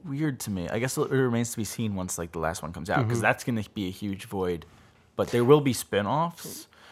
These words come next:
Speaker 2: That's what
Speaker 1: But
Speaker 2: I've heard.
Speaker 1: but I still think there'll, there'll still be
Speaker 2: Yeah.
Speaker 1: a, a void. I, I, I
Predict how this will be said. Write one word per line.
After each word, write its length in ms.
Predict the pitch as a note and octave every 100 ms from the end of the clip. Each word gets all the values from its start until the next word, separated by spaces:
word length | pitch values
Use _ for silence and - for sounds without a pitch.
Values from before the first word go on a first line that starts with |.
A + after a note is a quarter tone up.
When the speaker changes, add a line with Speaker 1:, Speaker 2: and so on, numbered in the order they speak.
| -
Speaker 2:
That's 240 | D3+ E3+
what 80 | A#3
Speaker 1:
But 80 | G#3+
Speaker 2:
I've 140 | D#3
heard. 500 | - - D3 E3 A#3
Speaker 1:
but 160 | C4 A2+
I 120 | C#3
still 400 | B2 - - B2+
think 240 | A2+ A2+ G2
there'll, 220 | F#2+ E2+ G2
there'll 160 | F#2+
still 280 | - A2 F#2
be 260 | F2+ F2 E2+
Speaker 2:
Yeah. 240 | A2 G2+ -
Speaker 1:
a, 60 | E2 E2+
a 140 | F2
void. 260 | F2 E2 E2
I, 340 | E2+ F2+ G2 -
I, 60 | G2+
I 220 | G2+ F#2+